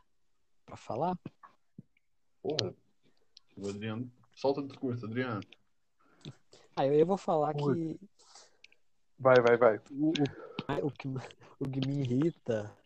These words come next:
Speaker 1: é, geralmente as pessoas, pessoas ricas, né, falando, indo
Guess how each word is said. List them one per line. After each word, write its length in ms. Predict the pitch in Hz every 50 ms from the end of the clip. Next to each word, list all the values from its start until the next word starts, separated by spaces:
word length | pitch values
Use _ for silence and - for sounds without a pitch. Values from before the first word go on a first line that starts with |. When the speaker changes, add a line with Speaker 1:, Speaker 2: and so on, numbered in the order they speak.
| - - - - _ _ _ _ _ _
Speaker 1:
é, 320 | - 131 123 120 123 113 120
geralmente 480 | 110 127 131 135 131 131 139 139 143
as 100 | 139 -
pessoas, 520 | - - 143 127 - - 135 127 123 123 120 117 - - _ _ _ _ -
pessoas 300 | 120 117 - 131 - -
ricas, 360 | - - 160 - - - 151
né, 160 | 123 120 123
falando, 760 | 120 - 120 113 110 113 110 110 107 107 104 104 95 85 - _ _ _ _ _ _ _ _ _ _ _ _ _ _ _ _ _ - - - - -
indo 200 | 120 120 117 123